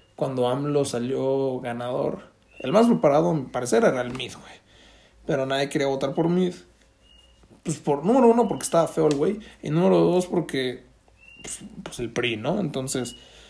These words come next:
pues ni pedo, ni pedo. Ya, ya no me quiero meter en este tema porque yo, yo tampoco no soy nadie para andarlos orientando, ni andar diciendo así de que, que les conviene. Solo,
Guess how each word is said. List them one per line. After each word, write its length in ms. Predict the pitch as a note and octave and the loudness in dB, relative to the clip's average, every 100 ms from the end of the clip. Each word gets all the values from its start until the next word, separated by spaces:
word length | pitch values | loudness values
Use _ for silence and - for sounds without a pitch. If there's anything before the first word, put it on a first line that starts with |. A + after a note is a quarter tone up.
| - _ - _ - _ - _ _ | -20 _ -20 _ -20 _ -20 _ _
pues 180 | - F3 | -4 2
ni 100 | G#3 | 2
pedo, 380 | G#3 C#4 G3 - - - - | 6 4 4 -4 -8 -8 -4
ni 160 | D#3+ | -4
pedo. 280 | D3+ F#3 D#3+ | 0 2 2
Ya, 260 | F3 A#3 A#3+ | 2 0 0
ya 160 | B3 C#4 | -2 -2
no 120 | C4 | 0
me 100 | A#3+ | 0
quiero 160 | G3+ G3+ | 2 2
meter 240 | D#3+ E3+ | 2 2
en 140 | E3+ D#3+ | 4 2
este 200 | D#3 - | -2 -6
tema 260 | C#3+ C3+ | -6 -6
porque 240 | C#3 - C3+ | -8 -6 -4
yo, 120 | C#3 - - D#3+ - - | -6 -8 -20 -20 -20 -18
yo 460 | D3+ D3 D#3+ D#3+ D#3+ | -8 2 4 4 2
tampoco 340 | D#3 D3 D3+ D#3 | 0 0 0 0
no 80 | |
soy 140 | D3+ D#3 | 0 0
nadie 200 | D3+ D3+ | 2 0
para 140 | D3+ | -2
andarlos 560 | C3 C3+ C#3+ C#3 - - | -4 -4 -2 -4 -8 -10
orientando, 720 | C3 B2+ B2 C#3 C3+ C#3 - - - - - - C3 | -8 -6 -6 -6 -6 -8 -10 -14 -20 -20 -20 -18 -12
ni 60 | |
andar 300 | B2+ B2 C#3 | -10 -4 -4
diciendo 320 | C#3 B2+ C3+ C3 | -2 -4 -6 -6
así 160 | B2+ | -4
de 140 | C3 B2+ | -4 -6
que, 340 | B2 A#2+ A2+ - - - - _ - - - - | -10 -10 -12 -18 -20 -20 -20 _ -20 -20 -20 -4
que 100 | C#3+ | 0
les 180 | C3 B2 | 2 0
conviene. 600 | - B2+ B2+ B2+ C3+ F#3 | -2 -2 0 0 -2 -4
Solo, 640 | - D3+ C#3+ C#3 C3+ B2 | 2 4 8 8 6 4